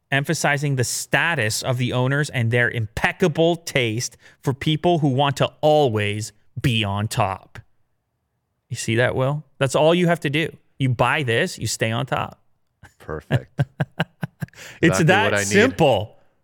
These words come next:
Speaker 2: Yeah.
Speaker 1: You've been wondering all these years, "What do I do to
Speaker 2: Yeah.
Speaker 1: stay on top?"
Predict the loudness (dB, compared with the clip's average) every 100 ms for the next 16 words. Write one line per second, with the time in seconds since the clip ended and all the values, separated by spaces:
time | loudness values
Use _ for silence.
0 | -4 -2 -2 -4 _ -20 -6 -2 2 4
1 | 4 2 2 2 4 2 0 0 0 0
2 | 0 -2 -2 -2 0 0 0 -2 -2 -2
3 | -4 -4 -4 -2 -4